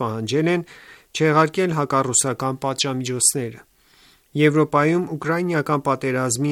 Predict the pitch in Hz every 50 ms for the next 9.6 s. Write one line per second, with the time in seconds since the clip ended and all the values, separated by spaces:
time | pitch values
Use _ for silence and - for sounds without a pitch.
0 | 147 127 - - - 123 123 123 123 131 139 139 127 117 110 101 - - 160 180
1 | 185 180 185 - - _ _ _ _ _ _ _ - 170 165 160 170 175 175 170
2 | 170 160 165 147 147 156 151 131 117 120 135 135 131 - 147 135 - - - -
3 | 131 120 123 123 117 113 104 104 120 131 139 156 170 175 175 175 165 - _ _
4 | _ _ _ _ _ _ _ _ _ _ _ _ - - _ _ - - - 160
5 | 147 - 160 175 165 - 208 208 214 214 - - 160 151 147 147 147 147 151 147
6 | 135 131 117 117 131 139 135 135 139 135 - - 160 151 147 160 165 160 156 139
7 | 123 117 117 107 - - 127 117 - - - 156 156 156 147 139 139 135 - -
8 | - 143 139 143 151 156 151 - - 151 131 127 127 120 - - 143 127 131 123
9 | 120 110 - - 135 - - 143 131 123 127